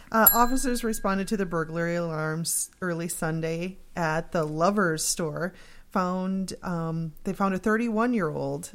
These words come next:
David Powell nearby with the sex toys. I don't <laughs> know where he was carrying them. The Olympian reports a judge found probable cause Monday to hold him on suspicion of burglary, you think?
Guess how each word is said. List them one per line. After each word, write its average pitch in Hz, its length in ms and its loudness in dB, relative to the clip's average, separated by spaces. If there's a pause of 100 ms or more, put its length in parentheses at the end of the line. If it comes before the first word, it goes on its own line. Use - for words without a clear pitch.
(120)
David 160 420 -2
Powell 160 380 0
nearby 165 520 -2
with 170 400 -2
the 214 60 -2
sex 196 400 -2
toys. 139 500 -6 (680)
I 180 120 -4
don't 165 160 -8
<laughs> 202 180 0
know 170 260 0
where 170 220 2
he 147 80 -6
was 147 200 -4
carrying 147 460 -4
them. 147 180 -8 (500)
The 190 120 2
Olympian 202 460 2
reports 185 540 0
a 175 60 2
judge 170 320 -2
found 170 380 0
probable 185 440 2
cause 214 420 4
Monday 165 380 2
to 208 140 0
hold 170 300 2
him 185 160 0
on 160 160 0
suspicion 208 640 0
of 247 100 0 (240)
burglary, 175 560 2
you 160 320 0
think? 196 680 -2